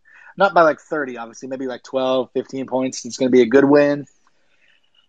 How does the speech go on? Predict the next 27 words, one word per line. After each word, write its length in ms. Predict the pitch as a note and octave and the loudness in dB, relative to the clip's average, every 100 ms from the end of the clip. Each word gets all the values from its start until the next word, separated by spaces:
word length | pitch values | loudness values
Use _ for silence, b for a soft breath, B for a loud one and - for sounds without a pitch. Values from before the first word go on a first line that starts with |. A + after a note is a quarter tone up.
| _ - | _ -12
And 200 | G3+ G3 | -4 0
they're 180 | G3+ G#3+ | 4 4
just 220 | G3+ G#3 | 2 0
gonna 200 | A#3+ A3 | 2 2
be, 240 | F#3+ G#3+ G#3+ | 2 2 2
do 120 | G#3+ | 2
what 100 | G#3+ | 2
a 40 | G3 | 2
young 220 | F#3+ F#3+ | 0 -2
team, 320 | - F#3+ F#3 | -6 -8 -6
a 100 | F3 | -6
y-, 280 | D#3 E3 E3 | -4 -2 -2
youngish 520 | D#3 E3 F3 E3+ - | -2 -4 -4 -6 -8
team 200 | - E3+ | -10 -10
kinda 240 | D#3+ E3 D#3+ | -2 -2 4
does, 300 | E3 D3+ C#3 | 4 4 0
man. 240 | C#3 C3+ | -6 -6
They're 80 | C3+ | -4
gonna 160 | C3 | -4
come 240 | C3 D3 D3 | -4 -4 0
out 280 | D3 D3 C#3+ | 0 0 -4
and 120 | C3+ | -8
play 220 | C3+ C3+ | -2 0
with 120 | C3+ | 0
their 140 | C3+ C3 | -2 0
food, 480 | D3+ D#3 D#3 D#3 | 4 6 8 6
and, 360 | C#3+ B2 A#2+ A#2+ | 4 -4 -12 -8